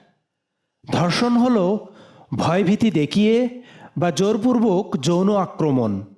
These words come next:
আর ব্যভিচার হচ্ছে বিবাহ বহির্ভূত নারী পুরুষের সম্মতিতে যৌন সম্পর্ক। এক্ষেত্রে নারী পুরুষের একজন বিবাহিত,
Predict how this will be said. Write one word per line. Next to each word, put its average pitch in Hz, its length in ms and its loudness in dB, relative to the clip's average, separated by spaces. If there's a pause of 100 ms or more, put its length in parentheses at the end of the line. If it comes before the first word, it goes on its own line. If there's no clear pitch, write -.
(540)
আর 190 180 0
ব্যভিচার 175 600 0
হচ্ছে 214 520 0 (560)
বিবাহ 185 420 0
বহির্ভূত 202 500 0
নারী 165 380 0
পুরুষের 202 440 0
সম্মতিতে 175 800 0 (440)
যৌন 190 340 0
সম্পর্ক। 131 640 -2 (840)
এক্ষেত্রে 214 760 -2 (320)
নারী 151 320 0
পুরুষের 214 400 0 (100)
একজন 170 480 0
বিবাহিত, 185 640 0